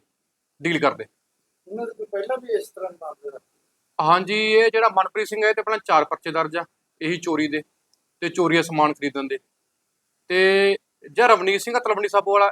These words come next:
Speaker 1: ਇਹ ਤੇ ਪਹਿਲਾਂ ਇੱਕ ਪਰਚਾ ਦਰਜ ਆ ਚੋਰੀ ਕਰਨੀ ਤੇ ਚੋਰੀ ਦਾ ਸਮਾਨ ਖਰੀਦਣਾ।
Speaker 2: ਹੁਣ ਜਿਵੇਂ ਟਰੈਕਟਰ ਹੈ ਜੀ, ਇੱਕ ਵੜਤਾ ਸੀਗਾ ਜੀ, ਇਹ ਫਿਰ ਕਿਵੇਂ ਟ੍ਰੇਸ ਕੀਤਾ ਗਿਆ ਸੀ?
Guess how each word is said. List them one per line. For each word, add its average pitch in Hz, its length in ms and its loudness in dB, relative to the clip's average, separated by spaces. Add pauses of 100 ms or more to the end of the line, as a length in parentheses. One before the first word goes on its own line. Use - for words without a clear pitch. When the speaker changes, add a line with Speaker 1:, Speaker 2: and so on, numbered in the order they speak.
Speaker 1:
ਇਹ 214 100 0
ਤੇ 220 100 -2
ਪਹਿਲਾਂ 214 180 0
ਇੱਕ 185 120 -4
ਪਰਚਾ 151 240 -6
ਦਰਜ 123 280 -8
ਆ - 40 -14 (220)
ਚੋਰੀ 165 340 -2
ਕਰਨੀ 156 300 2
ਤੇ 156 60 0
ਚੋਰੀ 143 260 -4
ਦਾ 147 160 0 (480)
ਸਮਾਨ 160 300 2
ਖਰੀਦਣਾ। 120 320 -6 (800)
Speaker 2:
ਹੁਣ 214 160 -12
ਜਿਵੇਂ 220 240 -10
ਟਰੈਕਟਰ 185 440 -12
ਹੈ 180 80 -4
ਜੀ, 156 180 -6
ਇੱਕ 156 680 -10 (260)
ਵੜਤਾ 131 340 -8
ਸੀਗਾ - 280 -14
ਜੀ, - 420 -18
ਇਹ 214 60 -10
ਫਿਰ 220 160 -6
ਕਿਵੇਂ 202 380 -6
ਟ੍ਰੇਸ 196 320 -10
ਕੀਤਾ - 240 -18
ਗਿਆ 131 140 -12
ਸੀ? - 180 -18